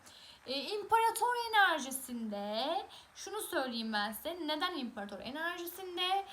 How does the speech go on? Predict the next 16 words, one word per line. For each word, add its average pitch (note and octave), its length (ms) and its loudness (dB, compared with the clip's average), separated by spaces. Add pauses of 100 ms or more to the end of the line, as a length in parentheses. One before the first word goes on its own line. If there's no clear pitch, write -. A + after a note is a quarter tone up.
(300)
E, C#4 680 4 (220)
cool G#4+ 400 4
durmaya B3+ 420 0
çalışıyor. A3 480 -8
Bakın A#3+ 260 -8
ne A3+ 100 -8
kadar G#3+ 360 -2
daha G#3+ 160 0
yakışıklı A3 600 -4
bir G3+ 160 -8
beyefendi. - 680 -12
<laughs> - 60 -4 (1120)
E, C#4 220 6 (180)
cool A4+ 440 8
durmaya A#3 460 -4
çalışıyor. G4 580 2